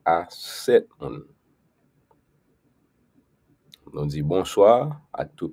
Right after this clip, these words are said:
moun. Ou menm k ap tande nou, pou la premyè fwa, si w ta wè g on difikilte, jis ekri nou, nan nan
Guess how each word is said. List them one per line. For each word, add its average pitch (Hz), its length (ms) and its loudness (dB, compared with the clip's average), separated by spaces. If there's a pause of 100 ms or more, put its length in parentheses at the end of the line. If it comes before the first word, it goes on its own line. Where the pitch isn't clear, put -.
moun. 139 240 -8 (760)
Ou - 120 -14
menm 73 160 -8
k - 80 -4
ap - 100 -10
tande 73 240 -2
nou, 73 160 -4
pou 71 140 -8
la 69 100 -4
premyè 73 400 -6
fwa, 101 240 -8 (1040)
si - 160 -10
w 113 160 2
ta 123 160 10
wè 104 160 10
g 92 140 -2
on 90 160 -2
difikilte, 92 800 -6 (260)
jis - 300 2 (180)
ekri 95 460 -6
nou, 85 160 -4
nan 82 320 -6 (460)
nan 82 580 -8